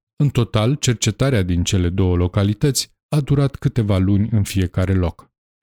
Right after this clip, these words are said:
Prima localitate este un sat de aproximativ trei mii cinci sute de locuitori din Secuime, iar a doua, o localitate mică de aproximativ treizeci de mii de locuitori, situată în zona centrală a sudului Transilvaniei.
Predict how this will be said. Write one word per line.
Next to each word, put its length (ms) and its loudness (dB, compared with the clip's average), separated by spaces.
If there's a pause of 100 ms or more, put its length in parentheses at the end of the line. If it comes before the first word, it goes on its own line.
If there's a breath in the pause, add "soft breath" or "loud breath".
(180)
Prima 220 2
localitate 680 0
este 240 0
un 140 2
sat 220 0
de 100 0
aproximativ 760 0
trei 220 0
mii 120 4
cinci 220 0
sute 240 -2
de 100 0
locuitori 640 0
din 200 0
Secuime, 720 -2 (240 soft breath)
iar 220 0
a 80 2
doua, 440 0
o 120 0
localitate 680 0
mică 340 2
de 120 0
aproximativ 840 0
treizeci 480 0
de 100 -2
mii 160 2
de 100 0
locuitori, 640 0 (240)
situată 560 0
în 80 4
zona 300 2
centrală 540 0
a 60 2
sudului 420 0
Transilvaniei. 960 0